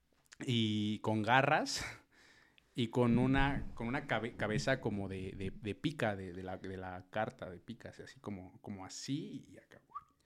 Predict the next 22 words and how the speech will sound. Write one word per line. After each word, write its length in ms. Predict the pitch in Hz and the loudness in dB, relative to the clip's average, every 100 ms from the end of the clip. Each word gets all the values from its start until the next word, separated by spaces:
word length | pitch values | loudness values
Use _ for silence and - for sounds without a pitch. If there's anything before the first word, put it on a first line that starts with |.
| _ _ - _ _ - - _ _ | _ _ -20 _ _ -20 -20 _ _
Y 300 | - 113 113 | -2 2 4
hay, 260 | 123 147 214 | 4 6 6
hay 40 | |
much-, 280 | 247 247 - | 6 2 2
muchas, 480 | 180 170 175 170 151 | 4 4 6 4 4
muchas, 280 | 156 151 147 | 2 2 2
muchas 240 | 143 147 | 2 2
imágenes 420 | 110 113 117 104 | 0 0 -2 -4
de, 160 | 98 87 | -6 -8
sobre 240 | 98 98 | -8 -6
ese 120 | 98 110 | -6 -2
caso. 200 | 113 135 | 2 2
Es 80 | |
de 100 | 127 | 4
los 180 | 113 113 | 2 2
más 200 | 107 107 | 0 0
como 240 | - 110 98 | 0 -4 -4
icónicos 560 | 92 110 113 113 117 | -2 0 2 2 0
de 120 | 104 95 | 0 -4
la, 340 | 87 87 - _ - _ _ _ _ _ | -6 -10 -14 _ -20 _ _ _ _ _
del, 400 | - 101 95 95 | -4 0 0 -2
del, 500 | 101 104 101 98 98 | -2 0 0 -2 -4